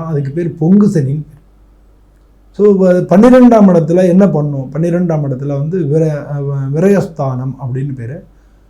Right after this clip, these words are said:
ஆஹ், துவாதச ஸ்தானம் அப்படின்னு சொல்லுவாங்க, விரயஸ்தானம். இந்த விரயஸ்தானத்துல வந்து சனி பகவான் வரும் பொழுது நமக்கு வந்து ஒரு சில விஷயங்களை டிலே பண்ணுவாரு,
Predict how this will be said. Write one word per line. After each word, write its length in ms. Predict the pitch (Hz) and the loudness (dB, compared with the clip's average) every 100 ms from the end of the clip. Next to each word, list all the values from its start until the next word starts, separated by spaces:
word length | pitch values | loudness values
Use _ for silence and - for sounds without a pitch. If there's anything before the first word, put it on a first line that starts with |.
| _ - | _ -12
ஆஹ், 300 | 170 165 151 | -8 -4 -2
துவாதச 880 | 139 156 180 180 175 - 180 143 - | 2 4 4 4 2 2 0 0 -8
ஸ்தானம் 600 | - - 139 143 143 143 | -20 -8 -4 -2 -4 -8
அப்படின்னு 320 | 127 131 131 | -8 -8 -10
சொல்லுவாங்க, 420 | 131 123 117 135 | -12 -12 -10 -12
விரயஸ்தானம். 800 | 143 139 156 139 - 120 120 147 - _ _ - | -8 -6 -6 -10 -14 -12 -10 -12 -18 _ _ -6
இந்த 100 | 180 | 0
விரயஸ்தானத்துல 840 | 180 233 240 - 208 196 180 180 | 4 6 6 4 2 2 0 0
வந்து 240 | 170 175 175 | 0 -2 -6
சனி 280 | - 165 170 | -4 -4 -2
பகவான் 300 | 160 147 135 | -4 -6 -8
வரும் 280 | 135 143 | -8 -8
பொழுது 340 | 143 127 135 175 _ _ _ _ | -8 -8 -10 -14 _ _ _ _
நமக்கு 340 | - 170 165 156 | -6 -2 -2 -2
வந்து 240 | 160 180 180 147 135 - _ - | 0 2 2 0 -4 -12 _ -6
ஒரு 180 | 175 180 | 0 2
சில 220 | 185 165 | 4 6
விஷயங்களை 480 | 156 - 202 196 160 | 4 4 4 4 2
டிலே 280 | 139 175 | 2 4
பண்ணுவாரு, 600 | 202 165 143 127 120 131 | 4 2 -2 -4 -8 -10